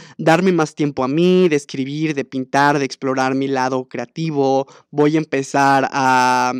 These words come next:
hacer cosas bonitas por mí, de repente me voy a ir a dar un gustito de unas vacaciones yo solo, o me voy a ir al cine yo solito, em,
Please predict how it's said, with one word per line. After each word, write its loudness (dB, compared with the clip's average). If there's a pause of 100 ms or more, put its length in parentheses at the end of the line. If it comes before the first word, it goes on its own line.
(600)
hacer -2
cosas 0
bonitas -4
por -8
mí, 0
de -2
repente -2
me 0
voy 0
a 0
ir 0
a -2
dar 0
un -2
gustito -4
de -2
unas -4
vacaciones -6
yo -6
solo, 4
o 0 (280)
me 0
voy 4
a 2
ir 0
al -2
cine -4
yo -2
solito, -4 (320)
em, 0